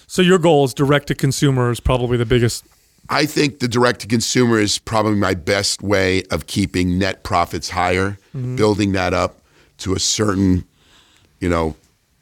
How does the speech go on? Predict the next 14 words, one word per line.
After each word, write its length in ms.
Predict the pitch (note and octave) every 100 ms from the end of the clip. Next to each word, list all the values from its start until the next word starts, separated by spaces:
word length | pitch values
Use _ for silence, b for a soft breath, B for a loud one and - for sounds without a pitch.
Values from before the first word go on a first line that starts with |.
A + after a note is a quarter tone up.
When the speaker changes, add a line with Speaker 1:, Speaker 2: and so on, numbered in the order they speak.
| _ _ -
Speaker 2:
amount, 460 | F2+ F#2 F#2 F#2 -
you 80 | -
know, 120 | E2
gross 320 | D2+ F#2 F2+
sales 320 | - F#2+ F2 E2
that 80 | F2+
we 120 | F2
can 180 | E2+ E2+
do, 360 | F2 F2+ F#2+ - b b b
continue 480 | - G2 - A#2+ G#2+
growing 480 | F#2 G#2 G2+ G2 E2
the 300 | F2+ F#2 F2 -
international 600 | G2 F#2+ F2 F2+ - F2+
sales, 600 | - F2+ E2+ E2+ -